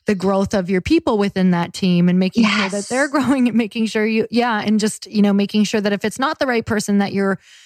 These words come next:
Speaker 1: you know, you can be the person who can let them go quickly and make those decisions. So,
Speaker 2: Oh.
Speaker 1: yeah, so many
Speaker 2: I have
Speaker 1: beautiful
Speaker 2: made
Speaker 1: things.
Speaker 2: many mistakes in this area. Scaling,
Speaker 1: Mm.
Speaker 2: there's so <laughs> much room. If you think you're making a lot of mistakes in phase one and two,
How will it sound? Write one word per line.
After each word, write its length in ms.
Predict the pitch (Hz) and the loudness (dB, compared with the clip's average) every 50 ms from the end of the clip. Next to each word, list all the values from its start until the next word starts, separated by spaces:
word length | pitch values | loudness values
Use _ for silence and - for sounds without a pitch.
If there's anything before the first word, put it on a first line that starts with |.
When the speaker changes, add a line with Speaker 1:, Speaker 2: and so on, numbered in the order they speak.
| _ _ _ - | _ _ _ -2
Speaker 1:
you 60 | 226 | 0
know, 60 | 220 214 | 2 2
you 100 | 214 208 | 2 0
can 160 | - - 214 | 0 0 0
be 80 | 196 208 | 2 2
the 80 | 190 196 | 0 -2
person 300 | - - 196 185 - 208 | -2 -4 -4 -2 0 2
who 80 | 196 202 | 2 2
can 140 | - 196 190 | 2 0 -2
let 140 | 185 180 - | -2 -2 -2
them 140 | - 185 185 | -2 -2 0
go 140 | 180 180 180 | 0 0 -2
quickly 440 | - - 311 330 - - 220 214 190 | -2 -2 -2 -2 -2 -2 0 0 0
and 120 | 180 180 | 0 0
make 180 | 175 175 170 - | -2 -4 -6 -4
those 200 | - 180 185 165 | -4 -4 -4 -2
decisions. 640 | - 185 180 - - 220 202 185 190 180 175 170 - | -4 -4 -4 -2 0 -2 0 0 0 0 0 -2 -2
So, 120 | - 220 233 | 0 2 2
Speaker 2:
Oh. 300 | 240 220 202 208 196 170 156 151 - - - - - | 2 2 2 0 -2 -6 -10 -16 -16 -20 -20 -20 -18
Speaker 1:
yeah, 180 | 175 170 170 175 190 - - | -16 -14 -12 -8 -8 -8 -8
so 220 | - - - 208 | -8 -4 -2 0
many 160 | 202 190 190 202 | 0 2 2 0
Speaker 2:
I 140 | 220 233 254 294 | 0 0 -2 -2
have 200 | 302 247 240 226 | -2 -2 -2 -4
Speaker 1:
beautiful 300 | 220 - 170 160 - 208 | -6 -8 -6 0 2 4
Speaker 2:
made 340 | 202 220 214 208 208 208 185 | 4 4 4 2 2 2 0
Speaker 1:
things. 100 | - - - | 0 2 2
Speaker 2:
many 1200 | 208 202 202 208 208 214 220 226 226 233 247 262 269 269 269 269 269 269 262 247 240 226 214 | 4 6 6 6 4 4 4 4 4 4 4 2 2 2 0 0 2 2 2 2 4 4 4
mistakes 580 | 196 190 190 180 - - - 175 160 151 - - | 4 4 2 2 0 0 0 0 0 0 0 2
in 100 | 165 160 | 4 4
this 180 | 165 165 - - | 4 4 2 0
area. 340 | 160 151 160 - - - - | 0 -2 -2 -2 -2 -4 -4
Scaling, 720 | - - - 233 240 269 311 349 330 294 247 226 220 208 208 | -6 -4 0 0 2 2 2 2 2 2 4 4 4 2 2
Speaker 1:
Mm. 220 | - - - - _ - | 0 -4 -20 -20 _ -2
Speaker 2:
there's 280 | - 226 226 190 - - - | 0 0 0 0 -2 -6 -18
so 260 | - - - - 254 254 | -18 -8 -2 0 0 0
<laughs> 320 | 247 - - - 370 381 | 0 -2 -2 -2 0 0
much 280 | 359 294 302 320 - - | 0 0 0 -2 -4 -4
room. 300 | 240 233 226 220 214 208 | -2 0 2 2 4 4
If 120 | 220 214 | 2 4
you 220 | - 285 349 403 453 | 4 4 4 4 2
think 240 | - - 339 320 - | 2 0 -2 0 2
you're 100 | 277 247 | 2 2
making 240 | 214 214 208 202 202 | 2 2 2 2 2
a 60 | 190 | 2
lot 160 | 190 190 180 | 2 2 2
of 60 | 180 | 2
mistakes 400 | 170 180 - - 180 170 160 156 | 2 0 0 0 0 0 0 2
in 120 | - 170 170 | 2 2 4
phase 220 | 165 165 165 156 | 4 2 2 2
one 200 | 160 160 165 160 | 2 2 2 4
and 120 | 165 165 165 | 4 2 2
two, 260 | - 170 170 170 160 | 2 2 0 0 -2